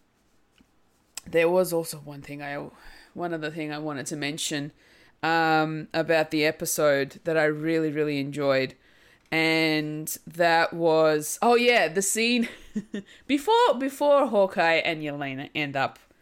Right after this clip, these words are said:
fighting, uh, where Kate and Yelena were <laughs> together.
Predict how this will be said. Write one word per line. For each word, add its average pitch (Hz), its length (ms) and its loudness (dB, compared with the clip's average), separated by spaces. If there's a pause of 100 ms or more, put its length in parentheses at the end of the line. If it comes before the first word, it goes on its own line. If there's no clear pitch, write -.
(340)
fighting, 139 680 -8 (500)
uh, 196 580 2
where 226 220 2
Kate - 760 -4
and 190 200 -2
Yelena 175 720 0
were 185 180 2
<laughs> - 0 -
together. 214 680 -2